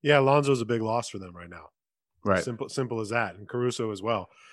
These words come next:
Speaker 1: If it's two months, man, it's a long time. It's a lot of weight that's gonna be on, on Zach and, and DeMar,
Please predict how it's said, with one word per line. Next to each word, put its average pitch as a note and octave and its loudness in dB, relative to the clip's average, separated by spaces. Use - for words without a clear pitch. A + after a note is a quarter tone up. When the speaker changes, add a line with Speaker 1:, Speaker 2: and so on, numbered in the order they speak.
Speaker 1:
If A2 0
it's C#3+ 2
two F3 4
months, D#3 8
man, B2+ 4
it's C3+ -2
a E3 2
long E3 6
time. F3+ 8
It's - -4
a C#3 4
lot D3+ 10
of D3 8
weight D#3 6
that's C#3+ -4
gonna C#3 -2
be C3+ 2
on, C3 2
on B2 -2
Zach C3 6
and, A#2+ -2
and A#2 -4
DeMar, B2+ 6